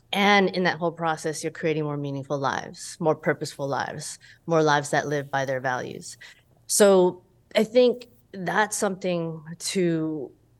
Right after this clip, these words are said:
revisit in today's terms. It's, it's the service to customers is naturally always gonna be there,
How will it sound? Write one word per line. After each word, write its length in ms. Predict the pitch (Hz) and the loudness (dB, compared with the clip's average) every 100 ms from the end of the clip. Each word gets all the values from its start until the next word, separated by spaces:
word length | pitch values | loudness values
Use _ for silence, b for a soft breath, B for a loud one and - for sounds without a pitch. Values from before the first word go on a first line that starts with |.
| - | -6
revisit 800 | 180 175 160 175 165 120 - - _ - | -2 -2 2 2 0 -4 -8 -10 _ -8
in 120 | 180 | -8
today's 420 | - 160 165 170 | -4 0 0 0
terms. 440 | - 151 135 127 143 | -4 -10 -10 -10 -10
It's, 300 | 160 - - | -10 -10 -8
it's 160 | 160 | -6
the 60 | 170 | -4
service 440 | - 220 240 254 - | 2 4 4 2 -2
to 120 | 214 | -6
customers 480 | - 190 220 190 160 | -2 -2 -2 -4 -4
is 120 | 156 | -4
naturally 360 | 143 - 160 | -4 -2 -2
always 260 | 135 135 139 | -2 -2 -4
gonna 220 | 147 139 | -4 -6
be 180 | 135 139 | -6 -6
there, 340 | 151 185 233 | 2 4 4